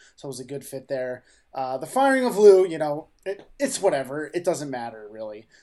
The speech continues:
They're gonna bring in whoever. Um, they were gonna be bad. To me, it didn't really, it was kind of like a what's the difference if you let 'em just finish out the year and then bring in a new coach.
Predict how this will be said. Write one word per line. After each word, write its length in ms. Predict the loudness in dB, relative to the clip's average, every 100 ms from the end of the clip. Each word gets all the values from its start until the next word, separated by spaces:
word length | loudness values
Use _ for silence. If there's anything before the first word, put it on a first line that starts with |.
| _
They're 120 | -8
gonna 200 | -4 -4
bring 260 | -4 -6 -6
in 140 | -8
whoever. 760 | -8 0 2 2 -2 -4 -6 -12 _ -12
Um, 400 | -10 -10 -12 -16 _ _ _ _ _
they 100 | 4
were 100 | 4
gonna 200 | 2 -2
be 120 | -2
bad. 380 | -2 2 2 2
To 100 | 0
me, 120 | -2
it 80 | 0
didn't 260 | -2 -4 -2
really, 480 | -2 -2 -2 -6 -16 _ _ -20 -20 -20 -20 _ _ _
it 60 | -8
was 160 | -6 -4
kind 180 | -2
of 80 | 0
like 120 | 0
a 60 | -4
what's 280 | -2 -2 -2
the 100 | -8
difference 580 | -6 -6 -4 -4 -2 -6 -8
if 140 | -10
you 80 | -6
let 180 | -2 -2
'em 240 | -4 -10 -18 _
just 240 | -10 -6
finish 260 | -4 -2 2
out 160 | 2
the 60 | 0
year 480 | -8 -4 -2 -2 -4
and 180 | -10 -8
then 140 | -8
bring 160 | -6 -6
in 80 | -6
a 40 |
new 140 | -6 -8
coach. 440 | -4 -4 -4 -12